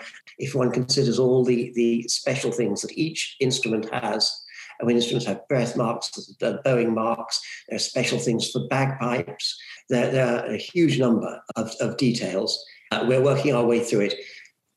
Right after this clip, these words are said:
I can't give you a specific, uh, date on the breath marks,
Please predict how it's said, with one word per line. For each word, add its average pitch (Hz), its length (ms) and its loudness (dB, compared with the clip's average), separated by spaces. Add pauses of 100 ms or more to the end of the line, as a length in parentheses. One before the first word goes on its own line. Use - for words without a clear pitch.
(160)
I 123 180 2
can't 151 260 2
give 135 120 4
you 127 220 4
a - 40 -6
specific, 151 720 2 (120)
uh, 120 220 0
date 123 240 4
on 120 100 4
the 117 60 4
breath 123 300 2
marks, 110 520 0